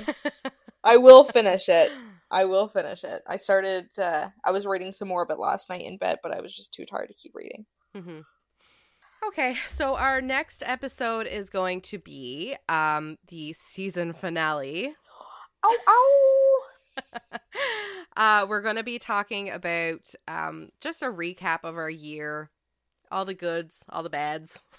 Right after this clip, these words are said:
Speaker 1: <laughs>
Speaker 2: Yep.
Speaker 1: And ranking our books. And probably talk a little about, um, what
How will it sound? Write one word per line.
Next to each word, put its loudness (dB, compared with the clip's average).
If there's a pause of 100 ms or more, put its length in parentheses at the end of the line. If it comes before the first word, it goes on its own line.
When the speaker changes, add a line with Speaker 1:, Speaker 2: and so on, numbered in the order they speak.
(220)
Speaker 1:
<laughs> -12
Speaker 2:
Yep. 2 (1200)
Speaker 1:
And -8
ranking -8
our -8
books. -16 (320)
And -6
probably -6
talk -6
a -12
little -8
about, -8 (320)
um, -10
what -16